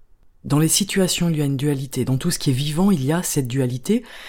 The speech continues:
Ça induit évidemment la notion de relativité.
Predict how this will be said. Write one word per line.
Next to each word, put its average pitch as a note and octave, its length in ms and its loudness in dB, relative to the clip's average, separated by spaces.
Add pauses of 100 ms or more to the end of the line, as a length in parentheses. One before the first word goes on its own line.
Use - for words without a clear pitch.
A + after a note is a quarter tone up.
(200)
Ça C#3 200 0
induit C#3+ 260 4
évidemment D3+ 300 4
la E3+ 100 2
notion C#3+ 320 0
de D3 80 0
relativité. C3+ 840 -2